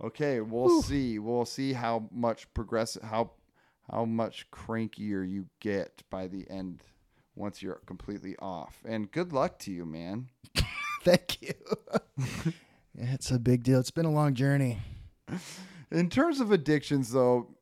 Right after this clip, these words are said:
Speaker 1: I think Diet Dew's not the worst.
Speaker 2: No. <laughs>
Speaker 1: <laughs> It's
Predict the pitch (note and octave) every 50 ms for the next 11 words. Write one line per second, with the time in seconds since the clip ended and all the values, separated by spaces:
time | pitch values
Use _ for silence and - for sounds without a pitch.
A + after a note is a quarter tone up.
0 | - A2+ B2 C3+ C#3 C3+ - E3 D3+ C3 - C3+ B2 B2 A#2+ A2 - - A#2 A2+
1 | G#2+ F#2+ F2+ G#2+ G2+ F#2+ F#2 - - F#2+ F2+ F#2 E2+ E2 D2 - - - - -
2 | - - - _ _ _ _ _ _ _ _ _ _ _ _ _ _ _ _ _
3 | _ _ - - D#3+ D3+ C#3+ B2+ G2+ - - - - - - A3+ - - - A3
4 | - - - A#3 - - - - - - - - _ - - - - - - G3+
5 | G3+ - F#3 - - C3+ - - D3 - E3 - -